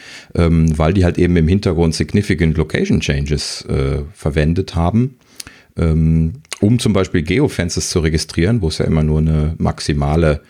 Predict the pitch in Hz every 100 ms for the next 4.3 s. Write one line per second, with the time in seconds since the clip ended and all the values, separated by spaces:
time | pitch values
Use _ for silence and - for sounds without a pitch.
0 | - - - - - 76 85 117 - 85
1 | 78 76 80 85 - 95 - - 85 78
2 | 71 73 73 - 78 127 135 113 147 165
3 | - - 80 71 82 104 - 95 95 87
4 | - 78 78